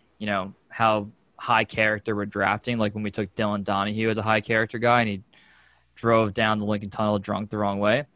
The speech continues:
Dylan Donahue, not a good draft pick by Maccagnan. But, um, was that a, was that an Idzik pick?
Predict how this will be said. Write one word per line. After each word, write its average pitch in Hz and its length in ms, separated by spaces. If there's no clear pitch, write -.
Dylan 117 420
Donahue, 107 440
not 107 260
a 113 40
good 101 140
draft 92 280
pick 98 380
by 101 180
Maccagnan. 95 540
But, 110 280
um, 98 500
was 120 100
that 175 120
a, 190 120
was 120 140
that 160 100
an 123 80
Idzik 110 360
pick? - 360